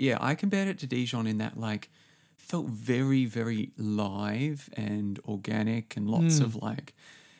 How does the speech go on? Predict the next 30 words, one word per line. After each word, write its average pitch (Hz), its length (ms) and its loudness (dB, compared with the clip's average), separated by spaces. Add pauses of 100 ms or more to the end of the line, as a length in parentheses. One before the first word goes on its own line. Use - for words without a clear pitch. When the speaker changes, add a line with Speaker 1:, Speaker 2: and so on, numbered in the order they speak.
(400)
Speaker 1:
yeah, 113 200 4
like 131 260 0
you 175 60 2
say, 120 240 2
world 131 480 4
influences 120 1000 0
and 104 180 2
all 151 220 2
this 127 200 -2
kind 107 240 -4
of 101 80 -6
thing. 107 380 -2 (400)
I've 113 180 4
only 190 220 4
made 131 300 4
it - 100 -4
through 110 220 0
a 104 60 0
couple - 300 -6
of - 160 -8
tracks, - 420 -6
but 107 160 -2
I 110 100 0
can 107 220 -2
totally 107 460 -2
see 110 340 0
why 104 300 -4
this - 200 -4
is, - 260 -6
like, - 380 -12